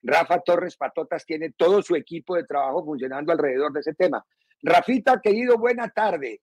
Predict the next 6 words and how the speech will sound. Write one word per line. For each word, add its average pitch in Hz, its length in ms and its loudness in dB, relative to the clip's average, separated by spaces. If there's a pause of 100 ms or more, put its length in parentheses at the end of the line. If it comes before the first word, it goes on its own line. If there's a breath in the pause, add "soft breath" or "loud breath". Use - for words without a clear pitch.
Primer 233 540 -2
partido 254 520 0
del 196 140 2
campeonato 190 640 0
del 196 140 0
mundo. 190 460 -4